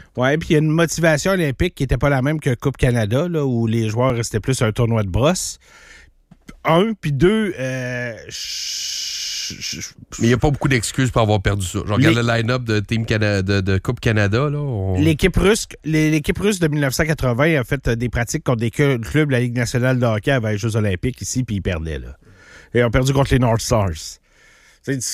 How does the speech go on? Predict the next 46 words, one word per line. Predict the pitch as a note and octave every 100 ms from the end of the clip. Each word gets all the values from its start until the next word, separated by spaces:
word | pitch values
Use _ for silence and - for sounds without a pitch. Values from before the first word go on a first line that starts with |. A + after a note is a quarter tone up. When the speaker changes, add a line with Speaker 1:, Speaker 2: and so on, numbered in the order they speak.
| -
Speaker 1:
donc, | E3 E3
t'as | E3
les | D#3
North | E3 F3+ F3
Stars | G3+ G3
du | E3
Minnesota, | F#3 E3+ F3 D#3+ D#3 G3+ F#3+
t'as, | D3
t'as, | - D3
t'as | - D3+
pas | F#3+
Wayne | F3+ F#3
Gretzky, | C#3+ F3 - F#3+
t'as | F#3
pas | F3 E3
Mike | F3 D3
Bossy, | D#3+ - A#3
là, | E3 E3+
c'est | - D#3
les | D#3+
fucking | E3 - F3+ - A3 F#3+
North | E3+ F3
Stars | D3 F3+ F3+
du | D3+
Minnesota. | D3 D#3 C#3+ C3 C#3 F3+ - _ - - _ -
Puis | A#2+
ils |
ont | C#3+
battu | D3 C3+ E3
l'équipe | D3 C#3 A#2+
russe | C#3 C#3
olympique. | A#2+ A2 G2 A#2 G2
Donc, | A#2+ A#2+
tu | A2+
sais, | D#3+
ils | D3
étaient | C3
prenables, | D#3+ D#3+ D#3 D3 A2+
ces | - A2
Russes-là, | G2+ - B2+ E3 _ - -
qui | -
ont | G3+
enlevé | G3+ G3 B3+
Tretiak. | A3 G3 - G3 A3 - -
Tu | C4
sais, | A3